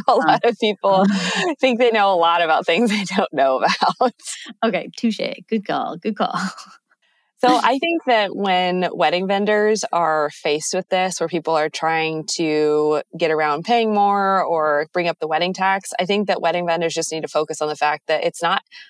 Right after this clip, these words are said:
Speaker 1: I don't think, I think basically the conclusion we're coming to here, it's not actually a wedding tax.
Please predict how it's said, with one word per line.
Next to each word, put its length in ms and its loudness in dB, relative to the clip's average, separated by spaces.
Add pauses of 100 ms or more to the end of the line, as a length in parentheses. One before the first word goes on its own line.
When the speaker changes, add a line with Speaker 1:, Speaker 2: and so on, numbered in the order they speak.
(180)
Speaker 1:
I 160 4
don't 300 0
think, 200 -2
I 80 2
think 200 0
basically 520 0
the 140 -2
conclusion 460 -2
we're 140 -4
coming 340 -4
to 160 0
here, 160 0
it's 200 -4
not 220 -2
actually 400 0
a 80 0
wedding 320 -2
tax. 520 -4